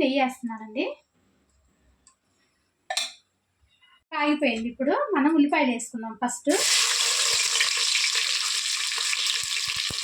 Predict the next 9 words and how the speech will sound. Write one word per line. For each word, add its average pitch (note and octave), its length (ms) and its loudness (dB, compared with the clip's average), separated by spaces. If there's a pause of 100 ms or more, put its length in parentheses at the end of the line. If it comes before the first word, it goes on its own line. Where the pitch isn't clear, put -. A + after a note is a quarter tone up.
(340)
ఫస్ట్ - 300 -2
కొంచెం C#4 240 0
ఉల్లిపాయలు C#4 360 -2 (120)
బ్రౌన్ D4 260 4
కలర్ C4+ 300 2
వచ్చే C#4 180 -2
వరకు C4 240 2
ఫ్రై C4+ 120 0 (100)
చేసుకుందామండి. A3+ 680 -2